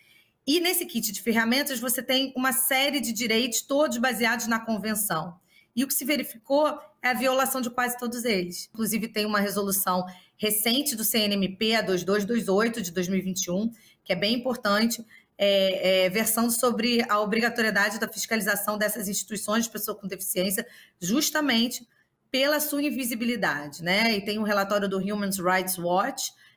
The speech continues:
é, é, que data, acho que de dois mil e dezenove, e que fala justamente, chama atenção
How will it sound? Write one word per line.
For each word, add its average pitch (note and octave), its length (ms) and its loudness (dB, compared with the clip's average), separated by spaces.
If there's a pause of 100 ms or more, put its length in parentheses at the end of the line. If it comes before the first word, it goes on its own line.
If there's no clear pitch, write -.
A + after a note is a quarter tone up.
(140)
é, F#3 460 2
é, E3 40 -4
que - 140 -8
data, E3+ 760 0 (160)
acho - 180 -8
que E3+ 80 -14
de D#3 80 -12
dois F3 180 0
mil G#3+ 140 0
e A#3 40 -2
dezenove, F#3+ 640 -2 (340)
e G3 60 -16
que A#3+ 100 -2
fala A3+ 240 2
justamente, A#3+ 880 0
chama B3+ 340 0
atenção D4 600 0